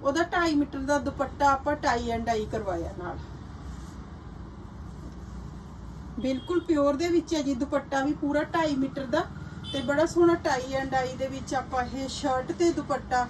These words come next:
ਰੈਡੀ ਕਰਵਾਇਆ। ਜੇ ਤਾਂ ਤੁਸੀਂ ਸ਼ਰਟ ਤੇ ਦੁਪੱਟਾ ਲੈਣਾ ਜੀ, ਇਹ ਦੋਨੋਂ ਚੀਜ਼ਾਂ, ਤਾਂ ਟਵੈਂਟੀ ਫੋਰ ਹੰਡਰਡ ਦੀਆਂ ਪੈਣਗੀਆਂ। ਚੌਵੀ ਸੌ ਪ੍ਰਾਈਸ ਹੈ ਜੀ ਇਹਨਾਂ ਦਾ,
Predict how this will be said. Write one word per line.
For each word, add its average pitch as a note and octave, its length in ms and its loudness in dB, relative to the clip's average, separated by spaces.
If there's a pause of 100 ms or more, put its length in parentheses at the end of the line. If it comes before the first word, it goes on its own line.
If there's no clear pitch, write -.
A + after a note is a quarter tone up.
(460)
ਰੈਡੀ C4 320 -2
ਕਰਵਾਇਆ। B3 420 2
ਜੇ D4 240 0
ਤਾਂ E4 160 4
ਤੁਸੀਂ F4+ 320 2 (320)
ਸ਼ਰਟ D4 400 2
ਤੇ G4+ 160 -4
ਦੁਪੱਟਾ D4+ 460 2
ਲੈਣਾ B3 340 0
ਜੀ, B3 220 -6
ਇਹ B3+ 140 -2 (380)
ਦੋਨੋਂ C4 320 -2
ਚੀਜ਼ਾਂ, D#4+ 340 2 (360)
ਤਾਂ F4 100 4
ਟਵੈਂਟੀ F4+ 400 2
ਫੋਰ E4 300 4
ਹੰਡਰਡ D#4 320 6
ਦੀਆਂ D4+ 220 4
ਪੈਣਗੀਆਂ। B3 480 2
ਚੌਵੀ D4+ 440 4
ਸੌ D#4+ 320 4 (200)
ਪ੍ਰਾਈਸ B3 460 -2
ਹੈ A3+ 80 0
ਜੀ A3 140 -4
ਇਹਨਾਂ A3+ 240 -2
ਦਾ, B3 140 -2